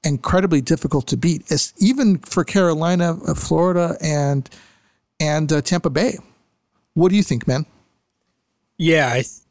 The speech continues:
Speaker 2: Saros was the reason that this guy was
Speaker 1: Yeah.
Speaker 2: on fire.
Speaker 1: Yeah, he was.
Speaker 2: Um, and I was just gonna say, uh, well, Rene retired, and this guy now, now it's his net. It's officially his net, and let's see what he can do.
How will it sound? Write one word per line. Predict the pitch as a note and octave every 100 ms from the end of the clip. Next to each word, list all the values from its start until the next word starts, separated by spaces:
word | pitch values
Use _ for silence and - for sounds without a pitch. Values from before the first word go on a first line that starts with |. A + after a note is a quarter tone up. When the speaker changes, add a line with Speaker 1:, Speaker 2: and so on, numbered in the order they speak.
| _ _ _ _ -
Speaker 2:
Saros | - - E3 C3 G#2 -
was | C3+ A2
the | A2+
reason | A2 G#2 G2 G2 -
that | A#2 A#2+
this | C3 C3
guy | - C#3 A2+
was | A2 G#2 C#3
Speaker 1:
Yeah. | C3 B3+ F#3+ A#2+
Speaker 2:
on | D#3 C#3 B2+
fire. | A#2+ - - A2+ A2 G#2 G2 _ -
Speaker 1:
Yeah, | C#3 C#3
he | B2
was. | C3 F3 D#3+
Speaker 2:
Um, | C3 C3 C3 C3 -
and | D3+ C#3+ C3+ _
I | D3
was | C#3
just | C3+ C#3+ -
gonna | D3+ C3+
say, | - D#3+ D3+ C#3
uh, | B2+ B2
well, | B2+ C3 C3+ -
Rene | C3+ C3+ C#3 C#3
retired, | B2 A#2 - B2 A#2+ B2 - -
and | B2 A#2+
this | B2
guy | - C3+ C3
now, | A#2+ A#2+ C3+ D3+ D#3 _ _
now | A#2 A2+ D3
it's | D3
his | E3 C#3
net. | C#3+ F3+ C#3
It's | - B2
officially | D3+ - C#3+ - D3+ C#3+
his | C3 C3+
net, | B2 B2 C#3 -
and | B2+ A#2
let's | A#2+ -
see | - C#3
what | C3+
he | B2+
can | - A#2+
do. | A2 A#2+ E3